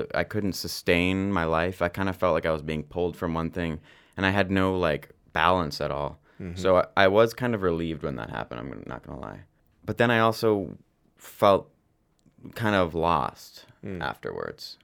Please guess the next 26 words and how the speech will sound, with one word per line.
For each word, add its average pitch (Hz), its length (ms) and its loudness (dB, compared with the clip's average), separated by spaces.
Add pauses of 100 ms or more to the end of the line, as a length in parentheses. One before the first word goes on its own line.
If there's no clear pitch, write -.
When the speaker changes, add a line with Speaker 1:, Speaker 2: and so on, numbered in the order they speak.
Speaker 1:
I - 80 -8
was 92 140 -6
like, 92 180 0
"Okay, 92 240 0
I've 87 80 0
been 92 100 -4
putting 104 240 -2
my 87 180 0
effort 87 340 0
into 76 180 -4
this 73 220 -8
thing, 82 420 -4 (340)
and 90 120 -2
now 90 160 4
I'm 85 100 0
just - 220 -8
sitting 78 260 -4
with 76 180 -6
myself 90 520 -4
now. 69 320 -6 (240)
Why 90 260 0
do 101 100 2
I 92 80 2
feel 90 200 -4
so 82 480 -2 (360)
miserable?" 87 680 -4